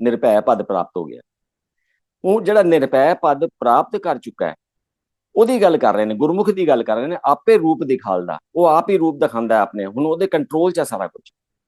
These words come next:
"ਆਪੇ ਲਾਏ ਧਿਆਨਾ", ਉਹ ਆਪ ਹੀ ਧਿਆਨ ਵੀ ਲਾ ਲੈਂਦਾ ਹੈ, ਕਿਤੇ ਰੂਪ ਦਿਖਾ ਵੀ ਦਿੰਦਾ ਹੈ।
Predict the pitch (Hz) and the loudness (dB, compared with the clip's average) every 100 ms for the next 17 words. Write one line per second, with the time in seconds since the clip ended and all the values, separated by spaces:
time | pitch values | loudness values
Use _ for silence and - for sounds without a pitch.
0 | _ _ 151 156 220 202 170 165 165 160 | _ _ -4 -2 0 2 4 4 2 -2
1 | 117 120 - 143 127 123 156 165 127 101 | -2 -6 -4 2 2 2 -4 -4 -2 -2
2 | 135 175 160 170 175 151 - _ _ 156 | -2 0 0 0 0 -2 -4 _ _ 0
3 | 156 123 110 104 - 95 110 127 131 135 | 2 0 -2 -4 -4 -2 -2 -2 -4 -4